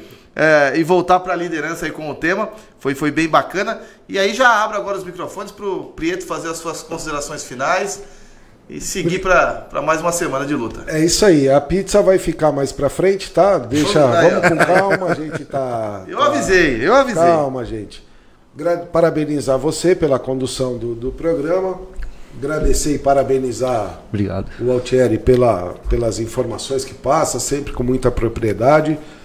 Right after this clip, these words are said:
Speaker 2: Muito, muito bacana mesmo. Parabéns
Speaker 3: Obrigado,
Speaker 2: pelo,
Speaker 3: meu irmão.
Speaker 2: pelo conhecimento aí. Agradecer a você que, que nos acompanhou.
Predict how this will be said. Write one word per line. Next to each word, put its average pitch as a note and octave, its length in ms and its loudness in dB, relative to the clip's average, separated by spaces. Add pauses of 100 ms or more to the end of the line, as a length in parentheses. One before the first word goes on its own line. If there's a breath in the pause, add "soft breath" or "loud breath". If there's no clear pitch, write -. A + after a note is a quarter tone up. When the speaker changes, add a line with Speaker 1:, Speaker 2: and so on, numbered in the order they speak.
(280 loud breath)
Speaker 2:
Muito, C3+ 340 -4
muito C3 420 -2
bacana C3+ 420 2
mesmo. A2 220 -4
Parabéns B2 380 2
Speaker 3:
Obrigado, B2 260 6
Speaker 2:
pelo, G#2 100 4
Speaker 3:
meu G#2 60 4
irmão. F#2+ 120 2
Speaker 2:
pelo A#2+ 260 0
conhecimento A#2+ 800 -4
aí. G2 120 -6 (360 loud breath)
Agradecer F3 500 4
a F3 40 10
você E3+ 480 2
que, D3 240 -4
que C3+ 180 -8
nos C3+ 240 -4
acompanhou. C3+ 840 0